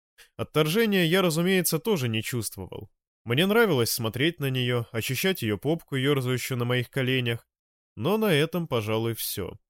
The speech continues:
А может быть, я просто устал на работе? Вскоре мы легли в постель, и я, извинившись, отвернулся к стенке, делая вид, что собираюсь спать. На самом же деле я втайне размышлял о нашем совместном отпуске,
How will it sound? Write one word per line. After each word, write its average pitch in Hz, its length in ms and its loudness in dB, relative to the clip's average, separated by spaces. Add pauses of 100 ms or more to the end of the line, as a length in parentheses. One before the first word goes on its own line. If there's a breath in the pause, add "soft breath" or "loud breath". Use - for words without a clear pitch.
(460)
А 101 120 -4
может 127 320 0
быть, 120 260 -6
я 113 100 0
просто 143 340 -2
устал 143 300 -2
на 135 120 -2
работе? 147 500 -4 (760)
Вскоре 220 340 0
мы 127 120 2
легли 120 240 0
в - 100 -4
постель, 160 680 -4
и 127 100 -2
я, 202 160 2
извинившись, 123 760 -2
отвернулся 117 600 -2
к - 60 -10
стенке, 165 480 -4
делая 131 320 0
вид, 127 180 -2
что - 200 -10
собираюсь 104 480 -2
спать. - 420 -8 (640)
На 135 80 -4
самом 202 320 2
же 175 120 2
деле 175 340 2
я 147 120 4
втайне 185 340 0
размышлял 156 760 0
о 117 120 -2
нашем 160 320 -2
совместном 160 600 -4
отпуске, - 560 -8